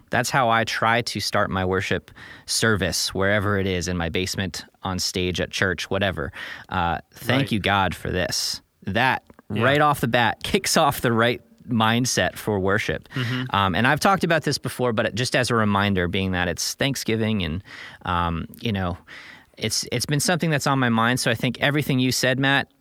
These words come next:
Speaker 1: f-, you know, it's, yeah, you know, be, uh, be, uh, have gratitude, be thankful, you know, be,
Speaker 2: Mm-hmm.
Speaker 1: uh, be kind, uh, and,
Speaker 2: Mm-hmm.
Speaker 1: and be present, be available.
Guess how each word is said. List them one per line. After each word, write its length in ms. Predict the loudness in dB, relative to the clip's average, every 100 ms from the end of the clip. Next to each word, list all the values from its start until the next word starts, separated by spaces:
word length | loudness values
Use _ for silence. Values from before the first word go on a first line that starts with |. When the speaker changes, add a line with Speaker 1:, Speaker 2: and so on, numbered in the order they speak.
| -20
Speaker 1:
f-, 300 | -20 -20 -10
you 160 | -4 0
know, 300 | 0 -2 -4
it's, 640 | -6 -4 -4 -4 -4 -6 -10 -10
yeah, 280 | -4 -2 -2 -6 -18 _ _ -20 -18 -6
you 100 | -2
know, 200 | -2 -2
be, 360 | -2 -2 0
uh, 300 | 2 2 0 -4 -8
be, 300 | -4 -2 -4 -8 -20 _ -20 -20 -20 -8
uh, 200 | -6 -4 -4
have 220 | -4 -2
gratitude, 580 | 0 0 0 -2 -4 -4
be 140 | -6
thankful, 520 | -4 -4 -4 -2 -4 -6 -16 -20 -20 -20 -10
you 120 | -6
know, 140 | -4
be, 360 | -4 -2 0 0
Speaker 2:
Mm-hmm. 180 | 0 -2
Speaker 1:
uh, 20 | -6
be 100 | -6
kind, 480 | -2 0 0 -2 -6 -18 -20 -20 -20 -8 -4
uh, 160 | -2 -2
and, 360 | -2 -2 -2
Speaker 2:
Mm-hmm. 240 | -4 -6 -6
Speaker 1:
and 160 | -4
be 80 | -6
present, 440 | -2 -2 -2 -4 -6
be 120 | -4
available. 560 | -2 -2 -2 -4 -6